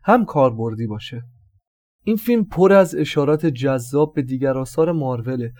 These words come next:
ترکیب خلاقیت تو تولید و توجه به جزئیات این عنوان رو به یکی از بهترین آثار و به یاد ماندنی ترین عناوین تو دنیای سینمای مارول تبدیل کرده.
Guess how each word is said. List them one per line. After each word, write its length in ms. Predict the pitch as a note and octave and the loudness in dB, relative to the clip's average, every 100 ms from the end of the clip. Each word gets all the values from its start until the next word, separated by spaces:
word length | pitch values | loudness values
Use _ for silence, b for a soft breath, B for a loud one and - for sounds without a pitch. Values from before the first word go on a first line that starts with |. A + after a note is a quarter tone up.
| b b - | b b 0
ترکیب 400 | E3 D3+ E3+ E3+ | 4 4 2 -2
خلاقیت 640 | E3 E3 D#3 D3+ D3+ E3 | 2 2 4 2 2 0
تو 100 | E3 | 0
تولید 580 | F3+ - E3 D#3+ E3 D#3 | -6 0 2 2 0 0
و 60 | D3+ | -2
توجه 440 | D#3 D#3 D3+ E3+ | 0 0 2 0
به 140 | E3+ E3 | 0 0
جزئیات 540 | E3 D#3 E3 E3 E3 b b - | 0 -2 0 0 0 b b -4
این 180 | A3 | 0
عنوان 420 | A3 F#3 E3+ F3 F3 | 2 2 4 4 2
رو 100 | D#3+ | 2
به 100 | D#3+ | 2
یکی 280 | E3 - | 2 2
از 160 | F#3+ D#3 - | 2 2 2
بهترین 600 | F3+ B2+ - E3 E3 G3 | 4 4 2 2 2 0
آثار 480 | F3 E3 - D#3 D#3 B - | -2 -2 2 2 2 B 2
و 140 | G3+ | 4
به 120 | F#3+ | 4
یاد 260 | F#3 D#3 C#3 | 4 4 2
ماندنی 400 | C#3+ C#3 C3+ C#3 | -2 -2 -2 -4
ترین 300 | C#3+ C#3 E3 | -4 -4 -4
عناوین 420 | E3 D3 C3+ C#3 | -4 -4 -4 -6
تو 120 | C3 | -6
دنیای 380 | C3 B2+ B2 D#3+ | -6 -4 -2 -4
سینمای 460 | E3+ C#3+ C3 C3 D3+ | -4 -4 -4 -2 -4
مارول 360 | C#3 B2 C3 | -2 -2 -4
تبدیل 380 | C3+ B2+ A#2 A2 | -4 -6 -6 -10
کرده. 400 | - A#2+ A#2 A#2 | -8 -8 -8 -14